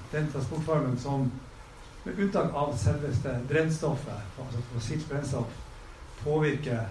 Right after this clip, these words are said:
eh, naturen og omgivelsene minst. Så luftfart er nøkkelen til suksess. Vi må bare ordne, eh, hva som er fremdriftsmidler. Vi tror i Avinor at, eh, det blir s-,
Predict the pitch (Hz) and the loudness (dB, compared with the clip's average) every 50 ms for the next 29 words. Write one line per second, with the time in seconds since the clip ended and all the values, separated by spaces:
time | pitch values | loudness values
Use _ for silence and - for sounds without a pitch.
0 | - - - 139 123 120 120 120 127 131 127 - 165 180 185 185 185 180 170 117 | -6 -8 -8 -6 -4 -2 -2 0 0 0 -2 0 4 4 6 6 4 4 2 -2
1 | 117 139 143 143 143 143 147 151 151 143 127 123 127 123 123 131 139 135 131 110 | -2 -2 -2 -2 -2 0 0 2 2 2 2 2 2 2 2 2 2 2 2 0
2 | - - - - - - - - - - - - - - - - - - - - | 0 -2 -4 -4 -2 -2 -2 -2 -4 -8 -12 -14 -10 -10 -10 -10 -10 -12 -12 -10
3 | - 147 147 151 151 156 156 170 185 180 - 170 151 135 - - - 156 151 156 | -4 0 2 4 6 6 6 4 4 2 2 2 2 2 0 -2 -2 0 2 4
4 | 151 135 127 117 - - - - 151 151 151 - - 135 120 120 117 - - 120 | 4 4 2 0 -2 -4 -8 -4 -2 -2 -2 0 0 0 0 0 -2 -2 -4 -2
5 | - - 196 214 220 - - 151 156 151 147 139 135 139 131 135 - 135 135 135 | 0 2 2 0 0 -2 -4 -2 -2 0 0 0 4 4 4 4 4 2 2 4
6 | 127 120 113 110 - - - - - - - - 120 117 117 113 113 127 127 127 | 4 4 2 2 -2 -4 -10 -12 -14 -16 -12 -8 -6 -6 -4 -2 0 2 2 4
7 | 123 120 - - 120 117 110 - 120 117 117 117 120 117 - 120 113 - - - | 2 2 0 -2 -2 -2 0 0 0 0 2 2 0 0 0 -2 -4 -4 -4 -10
8 | - - - - - - - - - - - - - - - - - - - - | -10 -10 -10 -10 -12 -12 -14 -14 -14 -14 -14 -16 -16 -16 -16 -18 -18 -16 -14 -14
9 | - - - - - - - - - 180 196 - - - 202 202 180 170 - - | -14 -14 -14 -14 -14 -14 -14 -4 2 2 2 4 4 4 6 6 6 6 4 4
10 | - - - - - 151 143 143 147 147 151 196 208 196 165 147 135 135 135 - | 0 -2 -4 -6 -6 -4 0 0 2 2 2 2 2 2 4 2 2 2 0 0
11 | 151 147 143 139 143 139 139 147 139 131 - - - | 0 0 0 2 0 0 0 0 0 0 -2 -4 -6